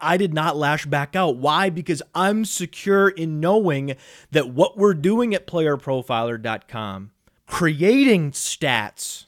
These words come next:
and providing opportunities to literally hundreds of people over the last four years is virtuous, has value, that we're doing good work. And it's not just me.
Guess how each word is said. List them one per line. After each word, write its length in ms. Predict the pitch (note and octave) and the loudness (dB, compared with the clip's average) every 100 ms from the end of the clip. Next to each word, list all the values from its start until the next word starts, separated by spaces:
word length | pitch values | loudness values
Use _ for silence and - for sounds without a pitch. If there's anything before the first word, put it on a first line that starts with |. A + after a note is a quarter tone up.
| _ | _
and 200 | E3 E3 | -2 -2
providing 580 | - D3+ C3+ E3+ G#3 G3 | 0 -2 2 2 4 2
opportunities 680 | F3+ D#3+ D#3 - G#3 E3 D#3 | 0 -2 -6 -4 -2 -2 -4
to 100 | D3 | -6
literally 480 | C#3 D#3+ E3+ D#3+ D3+ | -2 0 2 0 -2
hundreds 640 | B2+ - F3+ F#3 F3+ C#3 | -4 -4 -2 0 -4 -6
of 140 | C3+ - | -12 -8
people 400 | F3 D#3+ D3 C#3 | -8 -6 -6 -6
over 120 | B2+ | -4
the 80 | B2 | -4
last 400 | A#2+ B2 C#3 _ | -2 -4 -6 _
four 180 | C#3 B2+ | -6 -6
years 420 | A#2+ C3+ C3+ B2 _ - | -4 -4 -4 -8 _ 0
is 220 | F#3+ D3+ | 0 0
virtuous, 640 | C3+ D3 - C3+ A2+ - - _ | 0 0 0 -8 -8 -10 -18 _
has 380 | - F#3 F3 C3+ | -6 -2 -2 -2
value, 560 | B2+ C3 A2+ G2 E2 _ - | 0 0 0 -4 -12 _ -10
that 120 | - | -2
we're 160 | F3 D#3 | 0 0
doing 460 | B2+ F3+ F3+ E3 | 2 2 2 0
good 180 | D3 C#3+ | -2 -4
work. 560 | A#2 C#3+ C3 - - _ - | -2 0 0 -4 -20 _ -4
And 120 | E3 | -2
it's 200 | D#3+ - | -2 -4
not 480 | E3 F3+ F#3+ G3 - - | -4 -2 -2 -6 -10 -16
just 500 | B2 D3+ E3 - - | -4 0 0 -2 -12
me. 540 | B2+ E3+ F#3+ A#2+ E2+ | -4 0 0 -2 -10